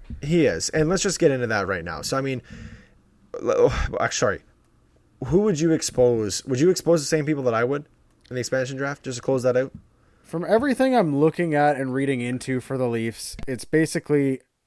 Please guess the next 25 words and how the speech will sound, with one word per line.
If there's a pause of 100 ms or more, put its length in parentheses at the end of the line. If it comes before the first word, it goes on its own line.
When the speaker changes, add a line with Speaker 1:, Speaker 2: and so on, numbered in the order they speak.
(120)
Speaker 2:
down
to
two
guys
who
they'll
have
the
choice
of
basically
exposing
and
who
are
most
likely
to
get
picked.
And
it's
Kerfoot (300)
and
Hall.